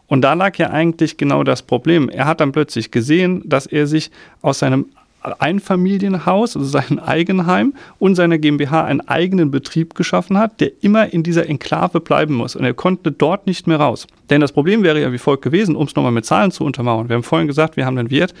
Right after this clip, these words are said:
der G M B H von zwei Millionen Euro. Wenn plötzlich diese Betriebsaufspaltung beendet wird durch eine Betriebsaufgabe,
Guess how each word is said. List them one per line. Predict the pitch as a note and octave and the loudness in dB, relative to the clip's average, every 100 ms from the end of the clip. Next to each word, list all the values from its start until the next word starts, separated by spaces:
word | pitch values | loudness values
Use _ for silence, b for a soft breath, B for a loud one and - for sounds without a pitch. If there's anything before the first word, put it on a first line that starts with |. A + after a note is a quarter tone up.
| B B B | B B B
der | - | 2
G | D3+ | 2
M | D#3 | 2
B | C#3+ | 2
H | D3 | 0
von | - C3+ | 0 -4
zwei | - C3 | -2 0
Millionen | B2+ A#2+ A#2 A2+ | 0 -2 -2 -2
Euro. | F3 E3+ A2+ - B B B B | 0 0 0 -4 B B B B
Wenn | C3+ D3+ D#3+ | 0 2 0
plötzlich | - D#3+ D3 - | 0 -2 -2 -2
diese | C3+ | -2
Betriebsaufspaltung | B2+ - G3+ - C#3 - C#3 C3 B2 | -2 -2 -2 -2 -4 0 -2 0 -4
beendet | B2+ G3+ A#3 - | -2 0 -2 0
wird | C3+ C3 | -2 -2
durch | B2 | -4
eine | A#2+ | -4
Betriebsaufgabe, | - - B3 - C3 - A#2+ B2 E3 | -4 -2 -2 -2 -4 -2 -2 0 0